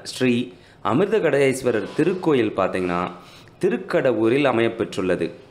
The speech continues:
இத்திருக்கோயில் மயிலாடுதுறையிலிருந்து பதினெட்டு கிலோமீட்டர் தூரத்தில் அமையப்பெற்றிருக்கிறது. யமனை அழித்து மார்க்கண்டேயருக்கு என்றும் பதினாறாயிருக்கும் சிரஞ்சீவித்தன்மை அளித்து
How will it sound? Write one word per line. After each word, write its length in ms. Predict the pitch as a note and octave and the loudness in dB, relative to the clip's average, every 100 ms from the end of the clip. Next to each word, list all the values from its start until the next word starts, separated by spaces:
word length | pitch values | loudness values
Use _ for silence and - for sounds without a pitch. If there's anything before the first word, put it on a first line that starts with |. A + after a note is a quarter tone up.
| - - - | -20 -12 -6
இத்திருக்கோயில் 1000 | A#2+ - F#3 F3+ - C3 G2 F#2+ G#2 - - - - - F2+ | -4 -2 -2 -2 -2 0 2 0 -2 -6 -18 -20 -20 -14 -4
மயிலாடுதுறையிலிருந்து 1300 | G2+ D#3+ A#3 A3 E3 C3+ A#2+ A2 G#2+ G#2 B2+ G2 G2+ - - | 0 2 2 2 2 2 2 2 2 2 2 2 0 -2 -4
பதினெட்டு 540 | B2 F3+ A#3+ F3+ F3+ F3 | -2 2 0 0 -4 -4
கிலோமீட்டர் 640 | D3 E3 G3+ F3+ C#3+ A2 | -2 0 2 0 0 2
தூரத்தில் 460 | A#2+ A#2+ - D#3 | 2 2 0 0
அமையப்பெற்றிருக்கிறது. 1000 | D#3 A#2+ A#2+ - - G2 F#2+ - F#2 E2+ - - - - - - - G#2 | 2 2 0 -2 -6 -6 -6 -2 -2 -2 -8 -14 -20 -20 -20 -20 -20 -4
யமனை 460 | G#2 C#3+ A3 G3+ C3+ | 0 2 2 4 4
அழித்து 640 | C3 D#3 - A2+ G#2 G#2 - | 2 0 0 2 2 0 -4
மார்க்கண்டேயருக்கு 1200 | G#2 A2 F#3+ G3 F#3+ D3 C3+ A#2+ A2 G#2+ - G2+ | -2 0 2 0 2 2 4 4 2 -2 -6 -4
என்றும் 520 | F#2 A#2 D#3+ F#3 G#3 | 0 2 2 0 0
பதினாறாயிருக்கும் 1160 | D3 C3+ E3 D3+ D3 C3 A#2 A#2 A2+ - A2 A2+ - - - - | 0 0 2 2 4 2 2 0 0 -2 -4 -4 -12 -20 -18 -4
சிரஞ்சீவித்தன்மை 1000 | D#3+ A3+ C4 G#3+ F#3 D#3 - B2+ A#2+ A2+ | 0 2 2 0 -2 -2 -2 0 2 4
அளித்து 680 | G#2+ A#2+ B2 A2 G#2 G#2 - | 2 2 0 2 2 0 -6